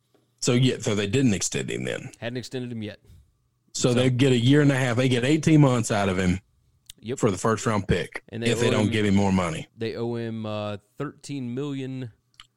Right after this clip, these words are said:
Speaker 2: next year, and that is a cap hit of thirteen point seven million.
Speaker 1: And there's a real chance if they don't extend him that he won't play that.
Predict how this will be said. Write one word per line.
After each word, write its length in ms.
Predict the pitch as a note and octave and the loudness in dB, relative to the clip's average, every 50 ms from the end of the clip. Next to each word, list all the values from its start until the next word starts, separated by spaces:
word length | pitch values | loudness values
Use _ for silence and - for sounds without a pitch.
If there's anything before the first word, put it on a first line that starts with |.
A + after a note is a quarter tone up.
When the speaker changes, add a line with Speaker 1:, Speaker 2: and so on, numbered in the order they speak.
| _ _ _ _ _ _ _ _ _ _ | _ _ _ _ _ _ _ _ _ _
Speaker 2:
next 460 | - A2 A2 A#2+ - - - - - | -14 -10 -10 -10 -10 -10 -12 -14 -12
year, 400 | A#2+ A#2+ A#2 A#2 A2+ A2+ A2 G#2 F#2+ G2 A2 - _ _ | -10 -8 -6 -6 -6 -6 -8 -8 -12 -16 -20 -20 _ _
and 140 | A2+ G#2+ G#2 A2 | -16 -14 -12 -10
that 100 | A2 A2 | -10 -10
is 160 | A2 G2 G#2+ | -10 -10 -10
a 320 | G#2+ G#2 G#2 G#2 G#2 G2 - _ - | -10 -10 -10 -12 -14 -16 -18 _ -16
cap 320 | - B2+ B2 A#2 - - | -12 -10 -10 -10 -12 -12
hit 260 | G#2 A#2 A2+ G#2+ - _ - | -10 -10 -10 -10 -12 _ -14
of 340 | A2 G#2+ G#2+ G#2+ G#2 G2+ - _ | -12 -10 -10 -10 -12 -14 -12 _
thirteen 400 | B2 A2+ F2 - - A2 A2 G#2 | -12 -12 -12 -14 -14 -14 -14 -14
point 260 | - G#2+ G#2+ G2+ - | -14 -14 -16 -16 -16
seven 280 | - - G2+ G2 G2+ G2+ | -16 -16 -16 -14 -14 -16
million. 160 | G2 F#2+ G2 | -8 -4 0
Speaker 1:
And 80 | G#2 A2+ | 2 2
there's 140 | C3 B2 A#2+ | 2 4 4
a 40 | |
real 220 | A#2+ B2 D3 F#3 G3+ | 4 6 6 6 4
chance 360 | G3 - C3+ A#2+ A#2+ A2+ - | 2 0 0 2 2 0 0
if 100 | A2+ G2+ | -2 -2
they 120 | A#2 G#2+ | -2 -2
don't 240 | G#2 G2 A2+ A2+ A2+ | 0 2 2 4 4
extend 400 | A2 G#2 - - - D#3+ F#3 E3+ | 2 0 0 0 4 6 6 6
him 140 | C3 B2+ A#2+ | 6 6 4
that 100 | A#2 G#2+ | 4 4
he 140 | G2+ D3+ E3+ | 6 6 6
won't 260 | C#3+ A#2+ B2+ C3+ - | 6 4 4 2 2
play 240 | - - F#3 A3 G3+ | 2 2 4 4 2
that. 340 | B2 G2 - - - - | 2 0 -4 -6 -8 -12